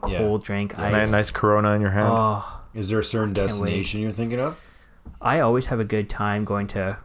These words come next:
Speaker 2: like, Cuba and Mexico. Like, I, I
Speaker 3: Hmm.
Speaker 2: don't, like, I've gone there so many times, just the way that people have invited me or
Speaker 1: Right.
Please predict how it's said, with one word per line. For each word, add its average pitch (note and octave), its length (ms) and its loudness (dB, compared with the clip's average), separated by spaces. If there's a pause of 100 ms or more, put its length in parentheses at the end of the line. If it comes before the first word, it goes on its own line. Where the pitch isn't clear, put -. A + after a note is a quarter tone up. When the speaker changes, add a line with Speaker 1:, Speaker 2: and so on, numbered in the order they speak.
(140)
Speaker 2:
like, - 320 -6 (240)
Cuba A2+ 640 -2 (280)
and G2 600 0
Mexico. F#2+ 720 -8
Like, G2+ 160 -6
I, G2 200 -4 (100)
I - 100 -4
Speaker 3:
Hmm. C#3+ 80 4
Speaker 2:
don't, F#2+ 300 -2 (340)
like, A2+ 220 -2 (600)
I've G#2+ 180 0
gone G#2+ 260 2
there A2+ 120 2
so - 140 -4
many G#2+ 140 0
times, G2+ 320 -4
just - 160 -6 (720)
the G2+ 100 0
way G2 360 0
that F#2+ 360 -4 (340)
people G2 680 -4
have G#2+ 220 -4
invited A#2 400 2
me A2+ 320 2
or G2 180 0
Speaker 1:
Right. G2 120 -2